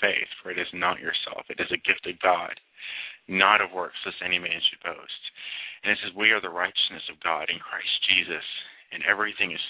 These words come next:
through him and for him." And so I want to take a minute and pray.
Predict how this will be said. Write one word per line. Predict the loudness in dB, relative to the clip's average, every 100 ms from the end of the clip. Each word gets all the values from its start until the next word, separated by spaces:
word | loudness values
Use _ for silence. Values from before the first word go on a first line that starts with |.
| -4
through | -2 -2
him | -2 -6
and | -6 -8 -2
for | 0 0
him." | -4 -14 -18 _ -16 -10 -8 -6 -8 -8 -6 -4 -4 0
And | 2
so | 6 6
I |
want | 8 6
to | 6
take | 2 2
a |
minute | 4 2 2
and | -2 -8 -12
pray. | 0 2 2 -2